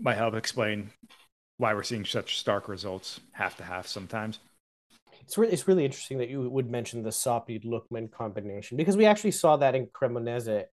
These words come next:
Speaker 2: as well, and it worked pretty well. Interestingly enough,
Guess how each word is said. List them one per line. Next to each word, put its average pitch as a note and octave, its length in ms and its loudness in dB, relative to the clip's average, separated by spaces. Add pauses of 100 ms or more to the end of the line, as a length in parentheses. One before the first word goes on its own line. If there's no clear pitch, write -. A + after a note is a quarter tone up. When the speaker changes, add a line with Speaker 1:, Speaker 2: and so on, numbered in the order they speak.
Speaker 2:
as A2 220 -4 (140)
well, A2 260 0
and G#2 100 -6
it - 120 -8
worked A#2 240 -10 (120)
pretty A2+ 160 -6
well. A2 380 -2 (340)
Interestingly A#3+ 480 6
enough, D3 260 0